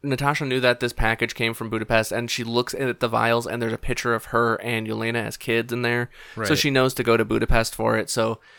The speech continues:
Speaker 1: she, she goes to Budapest. Um, she ha-, this was one of her old safe houses with Clint. So
Speaker 2: Mm-hmm.
Speaker 1: she, she kinda knows the layout of everything. She had a gun stashed in, like, a air duct.
Speaker 2: Yeah, that
Speaker 1: Stuff
Speaker 2: was
Speaker 1: like
Speaker 2: pretty cool.
Speaker 1: Yeah, that was pretty interesting.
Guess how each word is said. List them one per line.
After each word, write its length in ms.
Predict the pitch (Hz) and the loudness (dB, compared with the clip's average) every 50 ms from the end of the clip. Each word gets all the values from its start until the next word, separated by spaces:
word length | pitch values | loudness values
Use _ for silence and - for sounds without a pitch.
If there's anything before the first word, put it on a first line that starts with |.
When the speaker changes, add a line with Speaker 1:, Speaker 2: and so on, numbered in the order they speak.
| - _ _ | -20 _ _
Speaker 1:
she, 400 | - - - 131 127 123 123 - | -10 -4 -2 0 0 0 -2 -4
she 160 | - - 113 | -6 -8 -6
goes 220 | 101 107 110 107 110 | -2 -2 -2 -2 -2
to 60 | 117 | 0
Budapest. 600 | 117 131 139 143 - 117 110 113 - - - 139 - | 0 0 0 0 0 -2 -2 -2 -4 -8 -10 -10 -8
Um, 480 | - 120 120 117 113 113 110 110 113 117 - - - - - - | -6 -4 -2 -2 -2 -2 -4 -6 -8 -12 -16 -20 -20 -14 -10 -6
she 480 | 131 - 131 127 120 117 113 117 - - - | -4 -2 0 2 2 4 4 2 0 -2 -8
ha-, 220 | 120 127 127 - - | -6 -4 -4 -4 -6
this 260 | 120 135 - 127 - | -8 -6 -4 -2 -2
was 100 | 131 120 | -2 0
one 120 | 117 117 | 0 -2
of 100 | 117 - | -2 0
her 140 | - 123 - | 0 0 2
old 260 | 98 110 113 113 - - | 2 2 0 -2 -2 -2
safe 220 | - 120 113 117 | 0 0 0 4
houses 640 | 123 117 113 110 87 - - - 127 120 113 - - | 4 4 4 4 2 -2 -6 -6 -6 -6 -6 -6 -6
with 160 | 117 - - | -8 -8 -8
Clint. 380 | - - 120 117 127 135 - - _ _ _ _ _ _ _ _ 117 | -6 -4 -2 -2 -2 -4 -8 -12 _ _ _ _ _ _ _ _ -8
So 400 | 113 98 107 113 110 110 107 110 - | -2 2 4 4 6 6 4 2 0
Speaker 2:
Mm-hmm. 80 | - 131 | -2 -6
Speaker 1:
she, 380 | - - 123 117 113 113 95 | -6 -4 -2 -2 -2 -2 -4
she 160 | - - - | -4 -6 -6
kinda 200 | 113 120 120 113 | -4 -2 -2 0
knows 220 | 113 110 107 110 - | 0 0 0 0 0
the 80 | - | 0
layout 340 | 104 117 117 120 117 120 117 | 2 4 4 6 6 6 4
of 80 | 117 117 | 4 2
everything. 500 | 113 113 110 113 110 - 110 110 110 113 | 0 0 -2 -4 -2 -2 -2 -2 -2 -4
She 180 | - - 117 | -6 -6 -6
had 160 | 113 113 113 110 | -4 -2 -2 -2
a 40 | 110 | -2
gun 340 | 104 113 113 113 113 113 113 | -4 -4 -4 -4 -6 -6 -6
stashed 520 | - - - 110 110 110 110 117 - - | -4 -2 -2 0 0 0 -2 -2 -6 -8
in, 100 | 113 110 | -6 -6
like, 180 | 110 110 104 - | -4 -4 -4 -2
a 300 | - 104 104 123 123 - | -2 -2 -2 -4 -6 -8
air 200 | - - 123 117 | -4 0 0 0
duct. 440 | 110 110 - 113 113 - - - - - _ _ _ - | 2 2 0 0 0 -4 -6 -12 -18 -20 _ _ _ -4
Speaker 2:
Yeah, 120 | 113 113 | 0 0
that 40 | 107 104 | 4 4
Speaker 1:
Stuff 80 | 131 113 | 4 4
Speaker 2:
was 60 | 113 | 4
Speaker 1:
like 120 | 117 117 | 2 2
Speaker 2:
pretty 160 | - 107 104 | 2 -2 -4
cool. 260 | - - 101 92 104 110 | -4 -6 -8 -8 -6 -2
Speaker 1:
Yeah, 160 | 127 117 113 | 0 2 4
that 80 | 107 101 | 4 4
was 100 | 113 - | 2 2
pretty 220 | - 120 113 117 | 0 -2 -2 -2
interesting. 480 | 117 117 - 120 117 - - 117 123 | -2 -2 -4 -4 -4 -2 -2 -2 -2